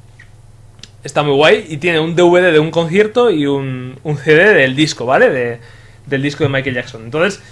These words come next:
está, está bastante guay. Eh, voy a ponerme a escuchar después, cuando esté editando los vídeos, ¿vale?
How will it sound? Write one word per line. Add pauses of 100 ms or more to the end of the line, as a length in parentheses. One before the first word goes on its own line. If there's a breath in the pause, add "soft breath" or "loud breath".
(200 loud breath)
está,
está
bastante
guay.
Eh,
voy
a
ponerme
a
escuchar
después,
cuando
esté
editando
los
vídeos,
¿vale?